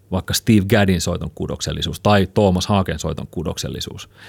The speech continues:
Ja sieltä saattaa itse asiassa ruveta löytymään vähän samantyyppisiä elementtejä. Se rupeaa löytyy sitä kompin sisäistä dynamiikkaa, sieltä rupeaa löytymään synkopointia,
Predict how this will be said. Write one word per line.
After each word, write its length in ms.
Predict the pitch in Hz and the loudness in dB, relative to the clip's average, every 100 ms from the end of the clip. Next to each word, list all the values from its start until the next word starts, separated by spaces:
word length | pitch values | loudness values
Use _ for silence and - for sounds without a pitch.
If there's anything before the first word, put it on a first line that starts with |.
| - - | -20 -6
Ja 60 | 104 | 2
sieltä 180 | 123 123 | 4 4
saattaa 300 | 147 - 127 | 2 4 4
itse 180 | 127 135 | 4 2
asiassa 140 | 135 | 2
ruveta 280 | 127 127 131 | 2 4 6
löytymään 380 | 147 120 101 101 | 6 6 4 4
vähän 140 | 107 | 2
samantyyppisiä 680 | 123 113 110 110 - 98 95 | 4 4 4 2 2 0 4
elementtejä. 480 | 113 92 78 - - | 6 4 2 -4 -6
Se 120 | 98 | -4
rupeaa 240 | 95 107 | 0 2
löytyy 340 | 107 110 95 87 | 4 4 2 0
sitä 220 | - 82 - | 0 -4 0
kompin 320 | - 117 95 | 2 4 2
sisäistä 400 | 85 101 95 82 | 0 0 0 0
dynamiikkaa, 840 | 113 110 95 90 85 - - 73 82 - _ _ _ _ _ _ | 4 6 6 4 0 -6 -8 -8 -8 -14 _ _ _ _ _ _
sieltä 240 | - 95 95 | 0 2 2
rupeaa 260 | - 95 | 4 4
löytymään 580 | 98 95 90 90 85 76 - | 6 4 4 4 2 0 -2
synkopointia, 1000 | - 107 95 92 87 85 85 - 71 | 4 4 4 0 -2 -4 -4 -4 -6